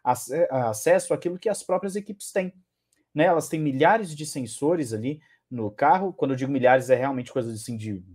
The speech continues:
mil e tantos sensores, ah, nos carros, transmitindo uma quantidade enorme de dados pra, pra equipe,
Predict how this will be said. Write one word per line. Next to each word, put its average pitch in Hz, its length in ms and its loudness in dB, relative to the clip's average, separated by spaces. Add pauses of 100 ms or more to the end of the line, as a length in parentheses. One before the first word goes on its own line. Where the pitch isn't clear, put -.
(260)
mil 120 260 2
e 147 60 0
tantos 131 280 -6
sensores, 165 600 0 (640)
ah, 120 360 4
nos 113 260 -4
carros, 175 640 4
transmitindo 165 800 -4
uma 143 140 0
quantidade 135 480 0
enorme 160 500 0
de 110 120 -8
dados 135 600 4 (260)
pra, 110 380 2
pra 104 180 -2
equipe, 175 580 -8